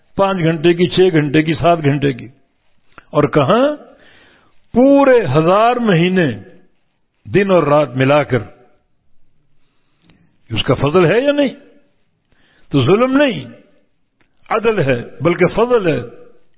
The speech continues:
عدل کا معنی پورا بدلہ دینا، اور فضل کا معنی بڑھا کے دینا۔ اگر آپ نے سنت رسول کے مطابق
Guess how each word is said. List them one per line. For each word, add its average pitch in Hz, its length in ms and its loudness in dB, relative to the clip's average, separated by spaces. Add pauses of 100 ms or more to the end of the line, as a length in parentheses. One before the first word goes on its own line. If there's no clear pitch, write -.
(520)
عدل 202 220 0
کا 214 140 0
معنی 226 240 0 (320)
پورا 262 260 2
بدلہ 214 320 0
دینا، 147 300 -2 (380)
اور 143 100 0
فضل 185 300 -2
کا 220 140 0
معنی 240 240 0
بڑھا 208 380 0
کے 254 160 -2
دینا۔ 175 300 -4 (2500)
اگر 143 180 2
آپ 165 240 0
نے 190 140 2 (100)
سنت 208 300 0
رسول 175 400 2
کے 170 120 0
مطابق 139 560 0